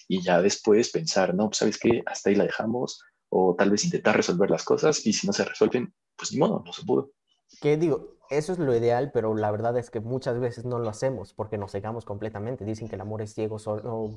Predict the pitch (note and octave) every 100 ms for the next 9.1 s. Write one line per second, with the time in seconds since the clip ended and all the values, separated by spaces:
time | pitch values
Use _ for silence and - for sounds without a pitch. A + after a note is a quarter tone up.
0 | A#2 A#2+ A2+ A2+ G#2+ _ _ A#2 A2 A2+
1 | A2 - - - A#2+ - E3+ A#2 F#2 -
2 | _ - - A#2 A2+ C3 G3+ A#2+ A2+ D3
3 | A#2 C#3 F#3 F#3+ - _ _ B2+ A#2+ C#3+
4 | - E3+ D#3+ - - - - C#3 _ F#4+
5 | - C#3+ - D#3+ D#3+ F3+ E3 D#3+ E3+ C3
6 | A2+ G#2+ G#2+ A2 A2 A#2 C3+ C#3+ A#2+ A#2
7 | B2 C#3 D3 E3 D#3+ - - A2 G#2+ -
8 | A#2 B2 A#2+ G#2 G#2 A2 G#2+ G#2 A2 A#2+